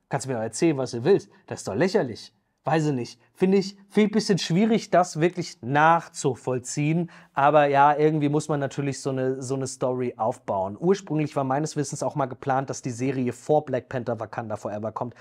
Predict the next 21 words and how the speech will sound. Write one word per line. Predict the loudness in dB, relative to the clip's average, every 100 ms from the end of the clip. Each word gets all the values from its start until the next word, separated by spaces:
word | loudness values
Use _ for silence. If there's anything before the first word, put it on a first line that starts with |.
| -18 -14
Das | -10
ist | -6
aber | -4 -4
ja, | -4 -4
wie | -2 -2 -2
wir | -4
wissen, | -4 -6 -6
nicht | -6 -8 -10
passiert. | -10 -10 -4 -2 -4 -8 -20 _ -6
Also, | 0 0 2 0 0 _ _ _ _ _
äh, | -6
musste | -4 -4 -4
man | -6
vielleicht | -4 -4 -2
auch | -4
ein |
bisschen | -6 -8 -6
was | -6 -8 -12 -12
umschreiben. | -10 -10 -10 -8 -8 -6
Aber | 0 4 8
ja, | 8 6